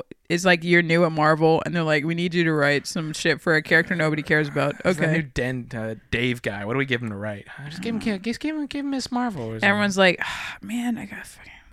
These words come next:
Speaker 2: Miss
Speaker 1: <laughs>
Speaker 2: Marvel. I'm gonna write a Spider-Man comic and just call it Miss Marvel. <laughs> But long story short, in about two thousand twelve, then the new Captain Marvel is, is what we have now.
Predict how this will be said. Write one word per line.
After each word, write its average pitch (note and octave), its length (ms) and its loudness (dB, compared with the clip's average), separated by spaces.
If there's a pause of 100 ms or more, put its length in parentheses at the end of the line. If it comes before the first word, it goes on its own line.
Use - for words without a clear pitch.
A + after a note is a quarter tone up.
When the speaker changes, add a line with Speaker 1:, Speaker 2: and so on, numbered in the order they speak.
(380)
Speaker 2:
Miss A#2+ 200 -14
Speaker 1:
<laughs> - 0 -
Speaker 2:
Marvel. - 360 -8
I'm G3+ 80 -4 (340)
gonna D3+ 140 -2
write C3+ 140 2
a - 20 -8
Spider-Man A#2 440 -4
comic G#2 360 -10
and G#2 100 -12
just G#2+ 200 -12
call G#2 200 -10
it G2+ 60 -16
Miss G#2 180 -14
Marvel. - 240 -16 (140)
<laughs> B3 800 2 (1000)
But F3 340 6
long F#3 300 2
story E3+ 340 2
short, C#3+ 400 2 (520)
in D#3+ 120 8
about F3+ 280 6
two G3 240 -2
thousand F3 520 2
twelve, F3+ 640 4 (180)
then C#3 480 4
the C#3 100 6
new D3+ 300 4
Captain B2 400 2
Marvel A2 520 0
is, A2 380 -4
is A#2+ 200 -2
what A2+ 180 0
we G#2+ 120 -6
have G#2+ 280 -2
now. G2 360 -10